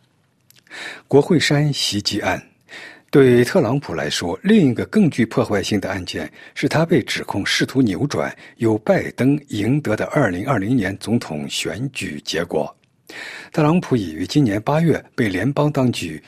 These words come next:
以阴谋反对美国的罪名起诉。此案的核心是二零二一年一月六日共和党支持者对美国国会总部的袭击。审判原定于三月四日在华盛顿开始，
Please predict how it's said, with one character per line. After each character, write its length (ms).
以 300
阴 200
谋 320
反 380
对 160
美 400
国 160
的 140
罪 180
名 180
起 160
诉。 320
此 260
案 160
的 100
核 280
心 260
是 340
二 160
零 160
二 120
一 140
年 240
一 120
月 180
六 180
日 240
共 180
和 140
党 260
支 140
持 200
者 460
对 140
美 200
国 200
国 200
会 300
总 320
部 180
的 200
袭 220
击。 280
审 240
判 300
原 200
定 160
于 140
三 260
月 140
四 180
日 140
在 160
华 180
盛 200
顿 240
开 180
始， 420